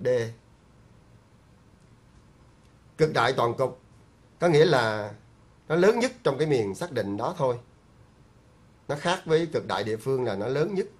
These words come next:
trong một cái địa phương nhỏ nào đó. Còn ở đây là F x zero, y zero lớn nhất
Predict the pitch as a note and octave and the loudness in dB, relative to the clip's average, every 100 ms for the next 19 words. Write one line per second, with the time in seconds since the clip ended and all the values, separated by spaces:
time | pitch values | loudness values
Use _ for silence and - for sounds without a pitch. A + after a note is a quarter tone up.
0 | - B2 G#2 A2+ G#2 B2+ B2+ A#2+ F2+ B2+ | -10 -8 -6 -6 -6 -4 -2 -2 -4 -4
1 | A#2+ F2+ F#2+ E3 - - - - - - | -6 -6 -8 -12 -18 -20 -20 -20 -20 -20
2 | - - - - - B2 A2+ B2 C#3+ C3+ | -20 -20 -20 -10 0 2 2 2 2 2
3 | A#2 G2+ F#2+ - D#3 E3 F3 C#3 B2+ B2 | 0 -4 -4 -4 -6 -4 -6 -2 0 2
4 | B2 A#2 B2 B2 A#2+ A#2+ C3 F3 F3 | 0 -2 0 2 2 0 -2 -4 -6